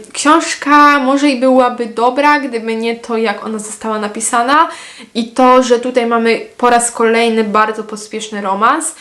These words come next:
E, mamy tutaj chłopaka, który jest takim nieumarłym trochę zombie i dziewczynę, która, em, z nim wynajmuje dom. Oni się nie znają w ogóle, ale wynajmują razem dom. To jest dla mnie już pierwsze takie absurdalne i coś, co się nie mogłoby wydarzyć w prawdziwym życiu, że,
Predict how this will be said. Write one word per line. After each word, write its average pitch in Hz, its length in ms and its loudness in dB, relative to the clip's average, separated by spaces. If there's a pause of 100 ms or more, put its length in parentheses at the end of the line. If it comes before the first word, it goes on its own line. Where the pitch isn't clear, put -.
(180)
E, 214 140 -4
mamy 240 220 -2
tutaj 247 180 -2
chłopaka, 247 480 -2
który 226 220 -8
jest 226 140 -4
takim 220 240 -10
nieumarłym 220 540 -4
trochę 208 320 -6
zombie 240 420 -2
i 208 60 -6
dziewczynę, 226 340 -4
która, 208 380 0
em, 202 640 -6
z 202 60 -8
nim 214 320 -4
wynajmuje 202 500 -4
dom. 269 380 0 (180)
Oni 202 160 -4
się 202 140 -6
nie 190 120 -6
znają 190 340 -6
w 196 60 -8
ogóle, 202 380 0
ale 196 220 0
wynajmują 190 580 -6
razem 190 260 -4
dom. 202 220 0
To 220 140 0
jest 196 140 0
dla 190 80 0
mnie 190 80 -4
już 190 160 -8
pierwsze 190 520 -4
takie 180 240 -6
absurdalne 185 800 -4
i 196 80 -10
coś, 180 220 -6
co - 160 -6
się 185 160 -6
nie 196 120 -2
mogłoby 202 420 0
wydarzyć 185 500 -2
w - 40 -20
prawdziwym 190 460 -6
życiu, 190 280 -6
że, 185 200 2